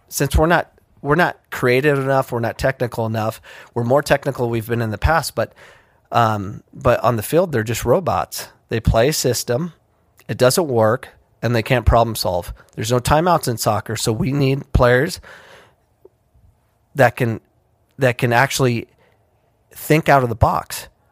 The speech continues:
When the system fails, which all systems will fail eventually, you need players that can be creative enough to get, get out of those spaces. But they can't because they're part of what? U S Soccer,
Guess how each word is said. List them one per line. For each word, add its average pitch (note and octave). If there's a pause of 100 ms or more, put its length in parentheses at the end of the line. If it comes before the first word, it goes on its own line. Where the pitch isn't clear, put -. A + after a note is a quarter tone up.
(120)
When C3+
the A2+
system E3
fails, C3
which B2
all C3+
systems C#3
will A2+
fail D3
eventually, C3+
you A#2
need C#3+
players B2
that A2+
can A#2+
be A2
creative A#2+
enough A2+
to A2+
get, G#2+
get A2+
out G#2+
of G#2+
those G#2
spaces. - (600)
But A#2
they A#2+
can't G3+
because A#2
they're A2+
part A2+
of B2
what? C#3 (120)
U A#2
S A#2+
Soccer, B2+